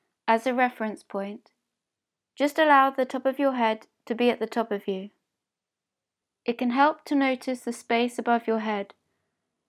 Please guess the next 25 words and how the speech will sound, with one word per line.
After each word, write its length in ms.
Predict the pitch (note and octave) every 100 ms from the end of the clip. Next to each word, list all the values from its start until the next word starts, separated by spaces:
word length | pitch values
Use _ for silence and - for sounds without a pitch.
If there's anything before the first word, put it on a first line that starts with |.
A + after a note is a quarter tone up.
| _ _ -
and 160 | A#3
the 60 | A#3+
distance 640 | A#3+ C#4 - A3 G#3 -
from 180 | - A#3
your 140 | A#3 A#3+
head 260 | B3 B3
to 120 | -
the 120 | A3+ A3
ceiling. 520 | A#3 A3 F#3 F#3 G#3 _ _ _ _ _ _ _ _ _ _ _ _ _ _ _ _ _ _ _ _ _ _ -
And 100 | B3
when 140 | C4
I 100 | C#4+
talk 280 | C#4 D#4+ D#4+
about 260 | D#4 C#4
the 80 | C4+
top 220 | C4+ C4
of 100 | B3
the 140 | A#3+ A#3
head, 320 | A#3 G3+ - _ _ _ _ _ _ _ _ _ _ _ _ _ _ _ _ _ _ _ _ _ -
I 80 | A#3+
don't 220 | C4+ C#4
mean 160 | C#4+
above 320 | C#4+ C4 A#3+ A#3+
your 100 | A#3
forehead. 640 | B3 B3 A#3 F#3+ F#3+